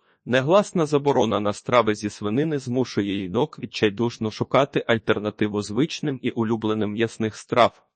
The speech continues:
До речі, кілька ідей, що приготувати для новорічного торжества, щоб не розгнівати господиню року, ми вже пропонували. Але якщо ви підходите до передсвяткової підготовки відповідально,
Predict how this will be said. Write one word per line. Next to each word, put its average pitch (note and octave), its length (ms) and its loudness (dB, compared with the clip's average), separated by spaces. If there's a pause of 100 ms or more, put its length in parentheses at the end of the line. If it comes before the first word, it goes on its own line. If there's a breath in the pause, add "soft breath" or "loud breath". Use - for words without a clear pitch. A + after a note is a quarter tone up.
До G#2+ 200 4
речі, B2 400 4
кілька F3+ 460 -2
ідей, A2+ 460 -2 (100)
що - 220 0
приготувати A#2 680 2
для A2+ 180 0
новорічного D3 760 -2
торжества, A2 640 -2 (140)
щоб E3+ 280 -2
не C#3+ 120 0
розгнівати B2 640 0
господиню A#2 680 -2
року, C3+ 380 -2 (140)
ми A#2+ 160 2
вже A2 200 0
пропонували. G#2+ 840 0 (120)
Але A#2 240 6
якщо A2+ 340 2
ви A3 120 2
підходите D3+ 680 2
до B2+ 140 2
передсвяткової A2 840 0
підготовки A2+ 720 2
відповідально, A#2 880 2